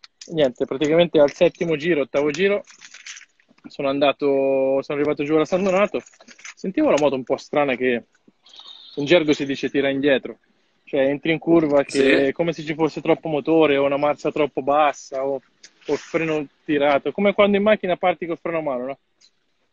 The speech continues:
Speaker 1: Che parti,
Speaker 2: Sì,
Speaker 1: però
Speaker 2: sì,
Speaker 1: senti che
Speaker 2: certo,
Speaker 1: non è
Speaker 2: certo.
Speaker 1: proprio. Eh, niente, eh, ho detto, "Boh, avrò sbagliato marcia", non lo so, era il settimo giro, ci sta, no? E invece ho,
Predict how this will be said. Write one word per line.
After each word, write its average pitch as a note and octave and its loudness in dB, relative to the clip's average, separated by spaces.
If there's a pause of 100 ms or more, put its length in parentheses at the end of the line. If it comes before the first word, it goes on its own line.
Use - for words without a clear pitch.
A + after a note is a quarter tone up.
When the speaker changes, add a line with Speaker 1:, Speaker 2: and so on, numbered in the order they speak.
(100)
Speaker 1:
Che D3+ -12
parti, G#3+ 0
Speaker 2:
Sì, D3 2
Speaker 1:
però C3+ 4
Speaker 2:
sì, D#3 4
Speaker 1:
senti D3+ 2
che - -4
Speaker 2:
certo, C#3+ -4
Speaker 1:
non C#3 -6
è C#3 0
Speaker 2:
certo. C3+ 0
Speaker 1:
proprio. C#3 -6 (1160)
Eh, C#3+ 0
niente, C3+ 0
eh, C#3 4 (1120)
ho F3 -6
detto, E3 -2
"Boh, E3 0
avrò C#3 -2
sbagliato D3+ -2
marcia", C3 -4
non A#2 -8
lo A#2+ -6
so, B2+ -8
era A2 -8
il A2 -16
settimo C#3 -6
giro, A#2+ -4
ci A2+ -16
sta, - -14
no? F#2+ -16 (960)
E A#2+ 2
invece C#3 2
ho, C3 0